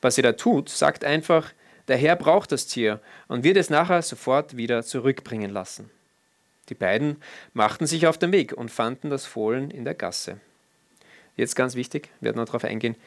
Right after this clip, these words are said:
es war an einem Tor angebunden. Drum auch die Folie da so.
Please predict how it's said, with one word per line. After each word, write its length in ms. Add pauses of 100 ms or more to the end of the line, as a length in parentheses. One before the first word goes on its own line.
(180)
es 240
war 240
an 140
einem 360
Tor 500
angebunden. 680 (880)
Drum 220
auch 160
die 260 (300)
Folie 320
da 120
so. 180